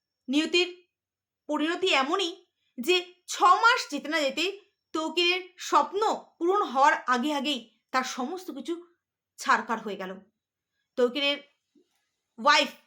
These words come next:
নিঝুমের অবস্থা খুবই শোচনীয়। সে যতক্ষণ জেগে থাকছে তাকে ঘুমের ওষুধ খাইয়ে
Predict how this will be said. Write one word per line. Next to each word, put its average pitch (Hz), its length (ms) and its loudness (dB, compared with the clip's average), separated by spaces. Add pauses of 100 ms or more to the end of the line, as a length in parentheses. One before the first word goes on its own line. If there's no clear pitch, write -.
নিঝুমের 349 460 0
অবস্থা 285 520 0 (520)
খুবই 440 280 6
শোচনীয়। 247 480 -2 (800)
সে 403 160 0
যতক্ষণ 403 400 -2
জেগে 339 220 0
থাকছে 381 560 0
তাকে 262 180 -6
ঘুমের 349 420 0
ওষুধ 370 260 -4
খাইয়ে 285 500 -4